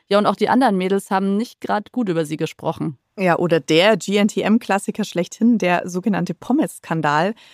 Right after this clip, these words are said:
Speaker 2: Thomas Hayo, der war damals Juror, der hat zu der Kandidatin Marie gesagt, er wäre,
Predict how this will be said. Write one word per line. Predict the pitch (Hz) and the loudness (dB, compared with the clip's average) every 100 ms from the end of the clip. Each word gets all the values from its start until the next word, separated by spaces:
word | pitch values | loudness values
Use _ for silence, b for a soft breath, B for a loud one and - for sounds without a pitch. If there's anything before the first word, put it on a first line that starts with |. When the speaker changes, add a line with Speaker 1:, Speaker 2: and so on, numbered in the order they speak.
| b - | b -2
Speaker 2:
Thomas | 214 190 - - | 2 2 0 0
Hayo, | 170 233 254 | 2 4 2
der | 180 156 | 2 0
war | 160 | 0
damals | 170 160 151 - | 0 0 -4 0
Juror, | 208 233 143 196 - b b 175 | 0 2 2 0 -2 b b 2
der | 175 175 | 2 4
hat | 208 | 0
zu | - | -2
der | 175 | -4
Kandidatin | - 180 165 170 - | 0 -2 0 -2 -2
Marie | 180 160 185 | -2 0 -2
gesagt, | 185 208 202 208 - | -2 -2 -2 -4 -4
er | - 160 | -2 0
wäre, | 180 190 | 0 0